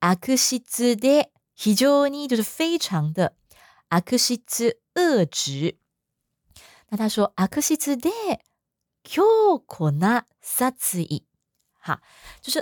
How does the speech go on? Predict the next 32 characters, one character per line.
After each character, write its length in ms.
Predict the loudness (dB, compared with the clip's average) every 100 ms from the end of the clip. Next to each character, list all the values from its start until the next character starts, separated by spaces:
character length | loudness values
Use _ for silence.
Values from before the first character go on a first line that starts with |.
| 0
恶 200 | 2 2
质 300 | 2 0 0
而 180 | 2 2
且 320 | 2 0 0
非 200 | 0 -2
常 260 | -2 -4 -2
的 120 | -2
强 680 | 0 2 2 2 0 0 2
烈， 360 | 4 2 -2 _
好， 180 | -14 -10
强 380 | -4 -4 -2 -4
烈 220 | -2 -2
的。 220 | -2 -4 -2
那 100 | -2
这 100 | -2
个 100 | -4
強 240 | -2 2 4 6 4 0
固， 320 | -6 -4 -4 -6 _ -20 -20 -20 _ _
它 80 |
是 120 | -6 -2
个 80 |
那 120 | -2 -2
形 160 | -4
容 100 | -4
词， 320 | -6 -6 -8 -8 _ _ _
所 140 | -10
以 60 | -10 _ _
強 400 | -8 0 2 0 -4
固 240 | -8 -4
な 380 | -2 0 0 0 -6 _ _
殺 260 | -2 -2 0 0 2
意， 220 | 0